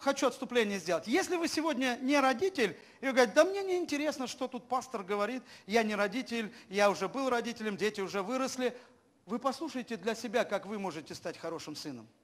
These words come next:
и дочерью. Потому что вы всегда будете в этой ипостаси. Даже если ваши родители умерли, вы будете в этой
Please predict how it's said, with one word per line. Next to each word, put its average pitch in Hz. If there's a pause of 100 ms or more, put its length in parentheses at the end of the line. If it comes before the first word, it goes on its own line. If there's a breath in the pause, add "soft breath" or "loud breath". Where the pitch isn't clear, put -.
(540)
и 170
дочерью. 139 (840)
Потому 269
что 294
вы 277
всегда 277
будете 170 (500)
в 170
этой 185 (420)
ипостаси. 190 (220 soft breath)
Даже 220
если 254
ваши 247
родители 202 (140)
умерли, 185 (360 soft breath)
вы 196
будете 208
в 196
этой 190